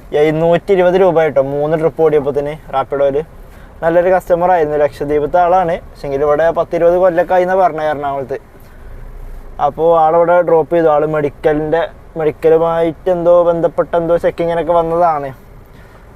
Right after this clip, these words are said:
അപ്പൊ Uber on ആക്കിയിട്ടുണ്ട്. ഇനി അടിക്കുമെന്ന് അറിയില്ല. Uber തെറ്റിക്കണോ തോന്നുന്നു. Uber രാവിലെ തന്നെ ഒന്ന് on ആക്കാണ്ട്. അത് കുഴപ്പമില്ല. Uber-ൽ ഇന്ന് സീറോ ഏർണിങ്സ് ആട്ടോ, ഇതുവരെ അടിച്ചിട്ടില്ല.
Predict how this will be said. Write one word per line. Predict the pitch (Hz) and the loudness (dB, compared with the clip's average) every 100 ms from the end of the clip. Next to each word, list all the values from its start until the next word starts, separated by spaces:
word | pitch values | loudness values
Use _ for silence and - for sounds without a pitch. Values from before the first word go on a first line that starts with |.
| - | -8
അപ്പൊ | 131 147 156 | -4 0 2
Uber | 151 185 | 2 2
on | 185 196 | 2 0
ആക്കിയിട്ടുണ്ട്. | 180 190 165 | 2 0 0
ഇനി | 165 156 | 0 -2
അടിക്കുമെന്ന് | 120 156 175 | 0 0 2
അറിയില്ല. | 156 147 143 | 2 2 0
Uber | 139 147 | 0 -2
തെറ്റിക്കണോ | 160 131 135 143 151 | -4 -4 -6 -6 -6
തോന്നുന്നു. | 143 123 107 - - - - - 160 | -8 -10 -16 -20 -20 -20 -20 -6 -4
Uber | 135 135 139 147 | -2 -2 -2 0
രാവിലെ | 147 139 131 143 | 0 0 -2 -6
തന്നെ | 143 147 | -6 -6
ഒന്ന് | 147 143 | -4 -4
on | 139 | -4
ആക്കാണ്ട്. | 143 143 139 135 113 - - - - - - | -6 -6 -6 -8 -12 -18 -20 -20 -20 -20 -14
അത് | - 135 | -6 -2
കുഴപ്പമില്ല. | 151 - 127 113 - - 143 | -2 -2 -6 -8 -12 -10 -6
Uber-ൽ | 135 143 165 | -2 0 0
ഇന്ന് | 175 170 | -2 0
സീറോ | 165 165 165 165 | 0 2 2 0
ഏർണിങ്സ് | 160 151 165 | -2 -6 -6
ആട്ടോ, | 127 110 - - - | -6 -8 -12 -20 -12
ഇതുവരെ | 131 135 | -6 -2
അടിച്ചിട്ടില്ല. | 143 131 135 135 | -2 -4 -10 -10